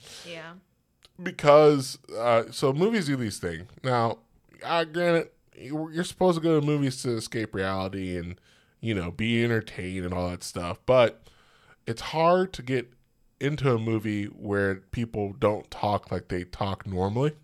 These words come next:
Speaker 2: <laughs>
Speaker 1: Like in real life.
Speaker 2: <laughs> Like in real life. So, for example, uh, I'm not gonna spoil the movie, but let's just say that I know someone who is not a good guy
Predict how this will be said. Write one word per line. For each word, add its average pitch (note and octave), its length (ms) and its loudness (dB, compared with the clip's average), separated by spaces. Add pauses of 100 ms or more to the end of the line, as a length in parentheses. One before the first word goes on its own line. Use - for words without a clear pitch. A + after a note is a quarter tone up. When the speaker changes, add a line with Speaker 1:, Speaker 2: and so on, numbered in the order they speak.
(240)
Speaker 2:
<laughs> A#3+ 80 -6 (380)
Speaker 1:
Like D4+ 180 -12
in F#3+ 160 0
real F#3 260 -8
life. G2 320 -12
Speaker 2:
<laughs> - 60 -10
Like - 240 2
in F3 140 -2
real D#3+ 200 4
life. E3 160 2 (400)
So, E3+ 200 4
for E3 180 4
example, B2 540 2 (500)
uh, A#2 400 2
I'm A#2 120 -2
not B2 140 0
gonna B2 160 -2
spoil A#2 260 2
the A2 60 0
movie, F#2+ 240 -6
but G#2+ 320 2 (400)
let's B2+ 180 4
just D3+ 160 -4
say C3+ 520 2 (120)
that G2+ 680 2 (340)
I C3 440 0
know A#2 480 4
someone F#2+ 800 -2 (640)
who A#2 200 0
is G#2 400 -2
not G#2 440 0
a F#2 60 -6
good F2 280 -8
guy D#2 380 -4